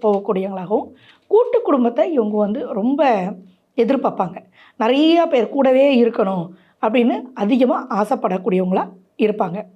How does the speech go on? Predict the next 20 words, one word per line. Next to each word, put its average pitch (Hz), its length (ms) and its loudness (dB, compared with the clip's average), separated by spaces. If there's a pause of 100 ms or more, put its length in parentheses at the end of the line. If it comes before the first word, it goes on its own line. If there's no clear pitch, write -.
(800)
வயதானவர்களுக்கு 339 920 2 (240)
உதவி 277 300 2
செய்யறவங்களா 196 680 0 (220)
இருப்பாங்க 180 400 -2 (480)
இவங்க. 185 320 -2 (300)
நிறையா 254 580 0
வயசு 254 480 2
ஆனவங்க 220 440 2
வந்து 202 580 0 (120)
முதி-, 240 300 4
முதியோர் 240 360 4
இல்லம், 202 400 0 (200)
அந்த 262 220 0
மாதிரி 302 280 2
இடங்கள்ல 226 420 2
போயிட்டு 214 440 -6
இவங்க 226 260 0
அதிகமா 214 460 0 (320)
ஹெல்ப் 247 240 0
பண்ணக்கூடிய 202 720 -2